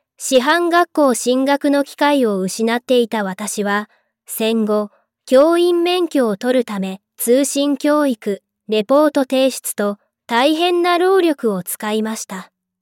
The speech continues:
免許取得のための最後の試験日は、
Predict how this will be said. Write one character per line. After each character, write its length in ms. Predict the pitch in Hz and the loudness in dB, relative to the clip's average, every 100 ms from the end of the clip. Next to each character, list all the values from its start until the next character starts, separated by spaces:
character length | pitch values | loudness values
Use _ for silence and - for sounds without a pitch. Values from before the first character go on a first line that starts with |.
| _ _ _ | _ _ _
免 320 | 262 311 359 | -2 0 0
許 140 | 330 277 | 0 -2
取 80 | - | 0
得 300 | 269 254 262 | -2 0 0
の 140 | 262 | 0
た 140 | 262 | 0
め 140 | 262 262 | 0 0
の 140 | 233 | -2
最 320 | - 277 330 | -2 0 0
後 140 | 302 285 | 0 0
の 140 | 214 | -2
試 120 | - | -6
験 280 | - 247 247 | -6 -4 -2
日 140 | 226 196 | -2 -4
は、 280 | 190 190 | -4 -8